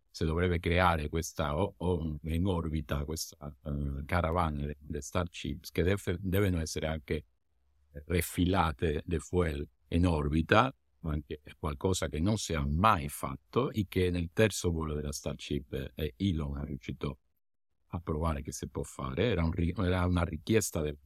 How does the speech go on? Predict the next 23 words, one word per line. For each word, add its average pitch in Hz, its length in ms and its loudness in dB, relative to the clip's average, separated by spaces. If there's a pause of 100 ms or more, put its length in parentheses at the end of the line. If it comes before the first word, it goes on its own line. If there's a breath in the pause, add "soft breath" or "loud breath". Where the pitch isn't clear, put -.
nasa, 95 340 -4 (300)
perché 90 240 2
come 95 220 2
ben 110 200 4
sai, 78 480 2 (300)
adesso 87 520 2 (300)
tornando 85 460 2
a 78 60 2
terra, 87 560 0 (960)
questo 90 280 2
vettore 78 600 0
è 78 140 -12
qualcosa 73 480 -4
di 71 180 -4
magnifico, 82 1040 0
eh, 76 260 2
per 82 400 0 (280)
l'esplorazione 69 1040 -4
spaziale. - 840 -10 (360)
E 101 160 0
la 107 120 6
nasa, 92 540 2 (440)
mm, 73 120 -2